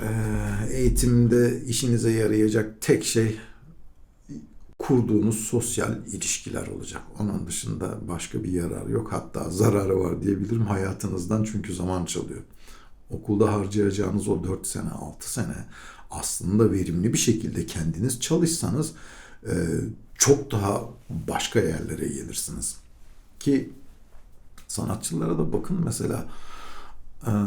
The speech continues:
iyi müzisyenler, gerçek sanatçılar, e, böyle fakülteden mezun olmuyorlar, sokaktan geliyorlar. Bu her konuda böyle.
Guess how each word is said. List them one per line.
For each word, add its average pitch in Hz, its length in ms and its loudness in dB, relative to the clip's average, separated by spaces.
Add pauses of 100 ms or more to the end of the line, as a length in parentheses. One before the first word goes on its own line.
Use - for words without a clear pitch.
(460)
iyi 98 260 2
müzisyenler, 110 720 2
gerçek 90 460 -2
sanatçılar, - 960 0
e, - 100 -6 (840)
böyle 135 320 8 (640)
fakülteden 156 680 4
mezun 135 320 4
olmuyorlar, 196 480 2
sokaktan 143 640 4
geliyorlar. 113 640 0
Bu 131 120 10
her 180 220 2
konuda 170 500 4
böyle. - 340 -4